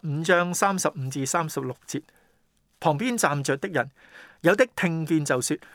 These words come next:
「看啊，他叫以利亞呢？」有一個人跑去，把海湧蘸滿了醋，綁在葦子上，送給他喝，說：「且等着，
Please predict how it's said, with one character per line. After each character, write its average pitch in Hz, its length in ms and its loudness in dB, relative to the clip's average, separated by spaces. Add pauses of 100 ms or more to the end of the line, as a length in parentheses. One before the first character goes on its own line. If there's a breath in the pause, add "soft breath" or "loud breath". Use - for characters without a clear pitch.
(160 loud breath)
「看 214 280 0
啊， 196 160 2
他 254 180 2
叫 202 220 2
以 156 180 0
利 175 200 6
亞 175 240 2
呢？」 214 180 -2 (520 soft breath)
有 151 160 4
一 208 100 4
個 175 120 2
人 120 200 2
跑 139 280 -4
去， 143 220 0 (480)
把 139 240 2
海 - 180 0
湧 160 460 0 (280 soft breath)
蘸 147 240 2
滿 139 220 -4
了 131 140 -2
醋， 127 320 -6 (360 soft breath)
綁 196 220 2
在 - 120 4
葦 139 280 0
子 147 220 -4
上， 131 280 -4 (120)
送 139 340 -2
給 175 100 -2 (120)
他 147 200 2
喝， 131 160 -2 (200 loud breath)
說： 180 220 2 (260 soft breath)
「且 151 420 0
等 139 240 -2
着， - 160 -4